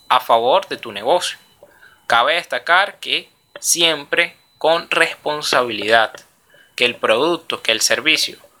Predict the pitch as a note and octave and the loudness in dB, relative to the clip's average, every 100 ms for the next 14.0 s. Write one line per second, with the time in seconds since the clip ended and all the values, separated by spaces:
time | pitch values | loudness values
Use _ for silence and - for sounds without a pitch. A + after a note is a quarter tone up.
0 | - - A#2 A2 A2 C#3+ C#3 - - - | -14 -2 0 2 2 2 0 -6 -12 -2
1 | D3 E3+ C3 D3+ - C3 D#3 E3 - C#3 | -2 -2 -6 -6 -6 -6 -6 -6 0 0
2 | D#3 D#3 A#2 A#2+ D#3 - C3+ A#2+ C#3+ D#3+ | 0 -2 -2 -2 -4 -2 -4 -2 -2 -2
3 | A2+ A#2 A2 - - - - - - - | -2 -4 -4 -6 -8 -12 -20 -20 -20 -12
4 | - B2 D#3 D3 G#2 - - - A#2+ A2+ | 0 0 4 2 2 -18 -20 -8 -8 -6
5 | G#2+ G#2+ G#2 A2 D#3+ D#3 - - - A2 | -6 -6 -6 -2 0 0 -2 -10 -12 -12
6 | G#2+ A2 A#2 G#2+ A2 C#3+ F#3+ - - - | -16 -4 -4 -4 0 2 2 0 -12 -20
7 | - - B2+ C3+ A#2 - - F#3 D#3 A#2+ | -20 -6 -4 0 0 -2 -4 -2 0 0
8 | A2+ - - - _ _ - F#3 G#3 G3 | 0 -4 -10 -14 _ _ -2 -2 0 0
9 | C#3+ D#3 D#3 F3+ D#3 C3 D#3 E3+ - B2 | 0 -2 -2 -4 0 -2 -2 -6 -6 -2
10 | F3 F3+ G3+ F3 - C#3+ C#3 G2+ - _ | 0 0 -2 -18 -4 0 0 -2 -12 _
11 | - _ _ _ _ A#2+ A2+ G2+ - G3 | -20 _ _ _ _ -2 -2 -4 -12 -12
12 | F#3 F#3 G3 G#3 - C3+ D#3 - E3+ D#3+ | -10 -2 2 2 2 0 0 -6 -10 -8
13 | F3 G#3 - - - - - A#2+ G#2+ - | -6 -6 -6 -6 -6 -6 -6 -6 -8 -10